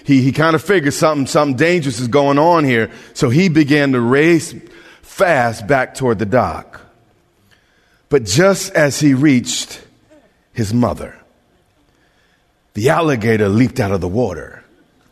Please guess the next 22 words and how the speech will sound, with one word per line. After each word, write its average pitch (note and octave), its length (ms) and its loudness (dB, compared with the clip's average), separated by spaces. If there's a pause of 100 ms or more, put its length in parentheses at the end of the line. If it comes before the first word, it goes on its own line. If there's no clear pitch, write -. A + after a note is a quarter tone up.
(460)
and D2 140 -16
reached E2 280 -12
him. - 260 -16 (1200)
And A2 200 -10
it C3 360 -2
was G2+ 600 -8
a F#2 100 -16
tug F2 640 -14 (920)
of F2 200 -10
war, F2 200 -6
that G#2+ 240 -8
magnificent A2 840 -6
and E2+ 200 -18
powerful G#2 500 -8 (120)
creature, B2 360 -6 (100)
jaws A2 420 -6
locked G#2+ 480 -6
on G#2 320 -8
to - 180 -18
the - 120 -20
child, F#2 600 -8
and D#2 160 -16